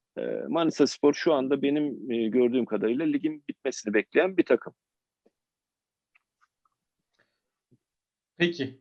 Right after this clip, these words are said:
Speaker 2: e, hocam, e, ben de şöyle düşünüyorum, kendi fikirlerimi, e, bu grupta playoff hattının belli olduğunu düşünüyorum. Hüseyin,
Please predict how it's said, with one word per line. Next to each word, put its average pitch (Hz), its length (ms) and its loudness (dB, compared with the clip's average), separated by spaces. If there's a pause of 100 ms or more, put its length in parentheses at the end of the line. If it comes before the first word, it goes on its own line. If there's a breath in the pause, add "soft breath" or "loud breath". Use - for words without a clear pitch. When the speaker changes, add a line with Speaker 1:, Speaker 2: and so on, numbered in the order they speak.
Speaker 2:
e, 123 440 -6
hocam, 120 520 -6
e, 123 80 -10 (880)
ben 160 200 4
de 151 220 4
şöyle 156 320 2
düşünüyorum, 131 440 -2
kendi 135 260 2
fikirlerimi, 135 520 2
e, 123 480 0 (200)
bu 165 100 -8
grupta 170 300 0
playoff 170 240 2
hattının 170 320 2
belli 165 220 4
olduğunu 165 320 2
düşünüyorum. 135 460 -10 (120)
Hüseyin, 135 460 -6